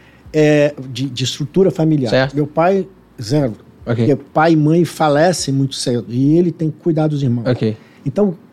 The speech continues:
Speaker 1: mas ele, o que ele via era falta de oportunidade. E ele sabia muito bem que quando ele se desenvolveu, ele se envolveu pela educação.
Speaker 2: Perfeito.
Speaker 1: Então, o dia que ele aprendeu a aprender, porque tem uma história dele sensacional, eu esqueci o nome da professora,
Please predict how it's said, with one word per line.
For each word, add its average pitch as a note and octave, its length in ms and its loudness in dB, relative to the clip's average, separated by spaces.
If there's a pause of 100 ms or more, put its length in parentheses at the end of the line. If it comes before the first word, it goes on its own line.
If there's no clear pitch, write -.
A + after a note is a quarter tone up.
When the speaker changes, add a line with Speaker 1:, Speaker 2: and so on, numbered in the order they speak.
(180)
Speaker 1:
mas E3+ 400 0
ele, G3+ 160 4
o D#3+ 40 -2
que - 120 0
ele A#3+ 160 4
via D3 500 2 (280)
era D#3 220 0
falta A#3+ 480 2
de F#3 80 2
oportunidade. D3+ 640 -2 (140)
E F#3+ 140 4
ele B3+ 140 2
sabia E3+ 520 0
muito G3+ 400 2
bem D#3 340 2 (380)
que D#3+ 120 -4
quando C4 340 2
ele A#3+ 100 2
se - 200 -2
desenvolveu, D3+ 840 2
ele F3+ 100 0
se - 120 -4
envolveu F3 260 2
pela F#3 200 -2
educação. F3 500 -2 (180)
Speaker 2:
Perfeito. D#3 420 2 (140)
Speaker 1:
Então, F#3+ 340 0
o E3+ 80 -2
dia A#3+ 220 2
que C#4 80 -4
ele B3 100 2
aprendeu E3+ 840 2 (100)
a C#3+ 160 -6
aprender, C#3 560 0
porque D3 140 -6
tem F#3 140 -4
uma G3 120 0
história F3 580 -2
dele D3 480 2 (160)
sensacional, E3+ 840 -2
eu D#3 60 4
esqueci - 460 -2
o F#3 60 2
nome E3+ 240 2
da D#3 100 0
professora, F3 640 -2